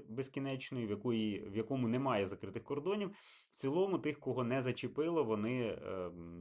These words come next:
ну, не виражають якихось протестів проти Путіна, адже в цілому, е, економіка Російської Федерації витримала удар і, е, комбінуючись з економікою, е, Китаю,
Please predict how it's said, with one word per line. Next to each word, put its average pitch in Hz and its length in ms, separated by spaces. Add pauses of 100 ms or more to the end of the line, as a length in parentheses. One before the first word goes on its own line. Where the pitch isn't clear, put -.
(300)
ну, 113 180 (600)
не 104 260
виражають 127 640
якихось 92 420
протестів 107 680
проти 104 280
Путіна, 143 480
адже 107 320 (440)
в - 60
цілому, 127 760
е, - 60 (600)
економіка 113 480
Російської 101 440
Федерації 101 680
витримала 90 580
удар 95 540
і, 104 320 (460)
е, 92 240
комбінуючись 113 680
з 90 60
економікою, 92 1000
е, 90 200
Китаю, 135 540